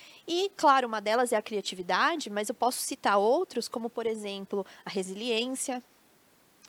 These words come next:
né? Eu posso citar também, é, a adaptabilidade, né? O, esse, esse senso, né, de, de querer aprender, né, que hoje tem um nome, chama nexialismo. Não sei se vocês já ouviram falar disso, é sensacional, né?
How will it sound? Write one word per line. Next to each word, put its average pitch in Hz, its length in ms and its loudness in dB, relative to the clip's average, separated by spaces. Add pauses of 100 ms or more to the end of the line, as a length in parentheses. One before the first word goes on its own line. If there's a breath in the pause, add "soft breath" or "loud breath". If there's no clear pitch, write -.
(120)
né? 214 300 -2
Eu 202 60 -6
posso 214 260 -4
citar 208 400 0
também, 196 500 -4 (360 loud breath)
é, 175 500 -4
a 180 80 -6
adaptabilidade, 185 1200 2 (1080)
né? 190 320 0
O, 202 300 0
esse, - 240 0
esse 247 180 0
senso, 269 640 0
né, 233 220 2
de, 208 220 -4
de 202 200 -8
querer 220 380 2
aprender, 220 580 -2
né, 226 100 -4
que - 140 -8
hoje 277 160 -2
tem 277 160 -8
um 262 80 -6
nome, 247 220 -2
chama 233 200 -2 (240 loud breath)
nexialismo. 226 960 4
Não 196 60 -8
sei 262 140 0
se - 120 -4
vocês 220 140 -2
já 220 80 4
ouviram 196 240 0
falar 190 280 4
disso, 220 300 -4
é 190 60 0
sensacional, 208 800 0
né? 190 180 -2